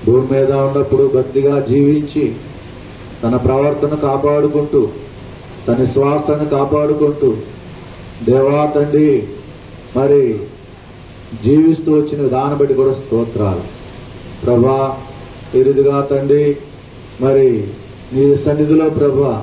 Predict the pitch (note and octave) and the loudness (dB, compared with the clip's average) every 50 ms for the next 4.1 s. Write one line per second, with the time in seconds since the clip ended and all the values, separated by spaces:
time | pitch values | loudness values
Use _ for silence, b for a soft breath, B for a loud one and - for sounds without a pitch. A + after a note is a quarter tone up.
0 | - - - - - - - - - - - A#2 B2+ C#3 C#3+ D3 D3 D#3+ D#3+ D#3 | -10 -14 -16 -18 -18 -18 -18 -18 -16 -8 -2 2 4 4 4 4 4 2 0 0
1 | D#3+ E3 E3 D#3+ E3+ E3+ E3+ E3+ D#3+ D#3 D3 A#2+ G#2 G2+ - B2 A#2+ B2+ C3 C3+ | 0 0 0 0 0 0 0 0 -2 0 0 0 0 0 -4 -6 -2 -2 -2 0
2 | C#3 C#3+ D3 D3 D3 C#3+ B2 C3+ C#3+ D3 D3 D3 C#3+ C#3+ C#3+ C#3+ C#3+ D3 C#3+ C#3+ | 2 2 2 2 2 2 4 2 2 4 2 2 2 2 2 0 0 0 0 0
3 | C#3 C3+ C#3 C#3+ C3+ - C#3 C#3+ C#3+ D3 D3 D3 - D3 D3 D3 D3 D3 D3 D3 | 0 0 0 0 0 2 2 4 4 2 2 -2 -2 0 0 2 2 0 0 -2
4 | D3+ D3+ | -2 -4